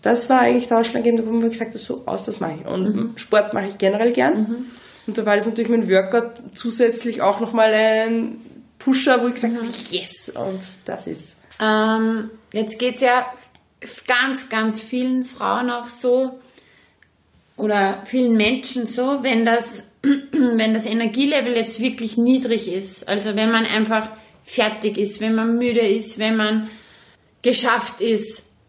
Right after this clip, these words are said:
Speaker 2: dass sie sich dann denken, wie soll ich mich jetzt noch aufraffen zum Sport?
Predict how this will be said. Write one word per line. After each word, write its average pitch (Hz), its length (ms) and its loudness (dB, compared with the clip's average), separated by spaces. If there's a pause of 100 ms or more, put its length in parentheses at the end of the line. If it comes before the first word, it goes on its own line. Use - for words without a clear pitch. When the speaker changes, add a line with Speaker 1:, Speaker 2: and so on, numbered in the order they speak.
(120)
Speaker 2:
dass 214 280 2
sie 247 120 0
sich 254 240 -4
dann 247 220 -2
denken, 262 680 2 (760)
wie 262 260 2
soll 247 260 4
ich 262 160 0
mich 247 240 0
jetzt 226 380 -2
noch 226 180 -4
aufraffen 214 800 -2
zum 214 200 0
Sport? - 380 -8